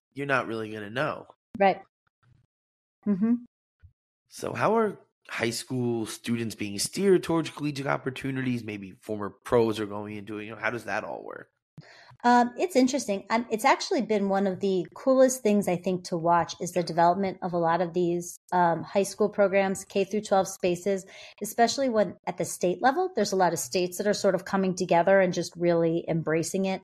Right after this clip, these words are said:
Speaker 2: um, or, or big major counties. Like, I know the Minneapolis public school system has just kind of embraced, "We wanna roll this out, you know, wholeheartedly throughout our entire space." Um,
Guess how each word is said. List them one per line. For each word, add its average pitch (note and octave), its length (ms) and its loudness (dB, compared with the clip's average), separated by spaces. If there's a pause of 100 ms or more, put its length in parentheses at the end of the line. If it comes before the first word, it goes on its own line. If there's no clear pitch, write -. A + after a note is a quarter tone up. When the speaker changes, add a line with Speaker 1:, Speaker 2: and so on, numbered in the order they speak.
(360)
Speaker 2:
um, F3 260 2
or, F#3 320 -2
or F#3+ 140 4
big F3+ 300 2
major G3 360 0
counties. F#3+ 460 -2
Like, F#3+ 140 0
I - 20 2
know F#3 140 2
the E3 100 0
Minneapolis F3+ 840 0
public F#3+ 260 0
school F3 260 -2
system G#3+ 440 0
has F3+ 200 -2
just F3+ 280 0
kind F#3 200 0
of E3+ 80 -2
embraced, E3+ 560 -2 (300)
"We G3+ 80 2
wanna F3+ 320 2
roll F#3 240 6
this F3 220 0
out, E3+ 260 2 (180)
you G3 80 -2
know, D#3+ 200 -2 (180)
wholeheartedly G3 840 4
throughout F3 420 2
our F3 160 0
entire D#3+ 440 -2
space." F#3+ 500 -2 (400)
Um, F#3 400 4